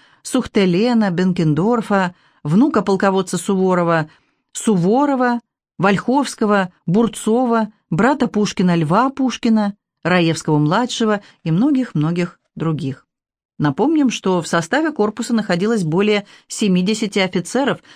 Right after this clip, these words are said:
разжалованных в солдаты за участие в движении декабристов. Назовем здесь лишь имена Оржицкого, Бестужева, Коновницына, Пущина, Мусина-Пушкина, Толстого, Голицына.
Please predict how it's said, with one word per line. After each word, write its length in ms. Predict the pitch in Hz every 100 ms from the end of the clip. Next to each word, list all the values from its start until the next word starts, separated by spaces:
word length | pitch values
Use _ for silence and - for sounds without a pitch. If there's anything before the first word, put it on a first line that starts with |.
| _
разжалованных 760 | 190 214 175 202 175 156 156 151
в 40 |
солдаты 520 | 165 143 147 240 254
за 140 | 170 156
участие 480 | 147 233 233 226
в 40 | 175
движении 520 | 151 151 202 202 185 - -
декабристов. 680 | 247 294 294 196 135 - -
Назовем 460 | - 143 143 175 180
здесь 260 | 156 165
лишь 200 | 156 151
имена 400 | 156 151 160 175 - -
Оржицкого, 680 | 160 160 151 254 - 196 170
Бестужева, 760 | 143 - - 233 214 196 180 175 _ _ _ _ _ _ _ _ _ _
Коновницына, 1080 | 220 208 175 175 247 302 254 233 214 208 202 _ -
Пущина, 680 | 262 262 - 226 214 196 - -
Мусина-Пушкина, 1120 | 214 240 208 190 180 240 262 - 233 220 202 _ _
Толстого, 760 | 180 160 - 214 254 226 202 -
Голицына. 720 | 156 180 185 147 - 143 127